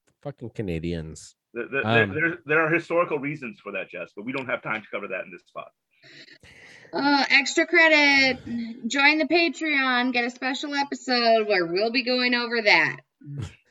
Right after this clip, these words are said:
Speaker 1: All right. Uh, so if you wanna join me, I'll be at, uh, Union
Speaker 3: Saturday.
Speaker 1: Depot on Saturday from three
Speaker 3: What
Speaker 1: till
Speaker 3: time?
Speaker 1: seven, watching Frozen two.
Speaker 3: What if I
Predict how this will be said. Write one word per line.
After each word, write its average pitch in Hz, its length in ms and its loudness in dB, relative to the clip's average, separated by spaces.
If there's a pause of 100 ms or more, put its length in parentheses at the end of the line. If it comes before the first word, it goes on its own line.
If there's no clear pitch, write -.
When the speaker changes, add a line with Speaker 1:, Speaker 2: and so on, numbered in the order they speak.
(540)
Speaker 1:
All 147 80 8
right. 139 220 6 (100)
Uh, 147 240 6
so 175 140 2
if 160 60 4
you 190 100 8
wanna 233 180 8
join 208 300 6
me, 220 200 2
I'll 147 180 6
be 185 200 0
at, 175 220 2
uh, 135 680 0 (440)
Union 156 240 0
Speaker 3:
Saturday. 233 160 0
Speaker 1:
Depot 120 400 0
on 131 240 -4
Saturday 113 800 -4 (120)
from 117 380 -10
three 135 440 0
Speaker 3:
What 139 80 -2
Speaker 1:
till 143 120 2
Speaker 3:
time? 139 80 4
Speaker 1:
seven, 104 760 -2 (720)
watching 123 380 0
Frozen 120 500 -2
two. 101 600 -4 (580)
Speaker 3:
What 233 140 0
if 262 100 -2
I 320 240 4